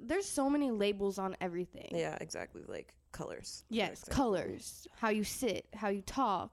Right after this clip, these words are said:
Speaker 1: what you listen to.
Speaker 2: I sit like a bisexual.
Speaker 1: Yo.
Speaker 2: All the time.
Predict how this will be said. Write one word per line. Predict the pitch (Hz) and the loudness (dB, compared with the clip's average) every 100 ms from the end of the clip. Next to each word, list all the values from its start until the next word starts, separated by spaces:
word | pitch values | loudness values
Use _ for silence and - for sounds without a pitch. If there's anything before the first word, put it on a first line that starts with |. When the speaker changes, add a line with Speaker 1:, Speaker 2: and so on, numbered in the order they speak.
| - | -8
Speaker 1:
what | 214 - | -8 -4
you | 240 | -2
listen | 233 285 247 208 | 0 0 0 -4
to. | - 170 | 0 0
Speaker 2:
I | |
sit | 165 185 170 | 2 0 -2
like | 160 | -4
a | 151 | -4
bisexual. | 139 135 - - - - 90 180 - - | -4 -6 -8 -10 -10 -12 -12 -14 -14 -6
Speaker 1:
Yo. | 208 202 208 220 226 233 233 233 | -2 0 2 4 4 6 6 6
Speaker 2:
All | 226 226 220 220 | 6 6 6 4
the | 214 | 4
time. | - 147 | 2 -2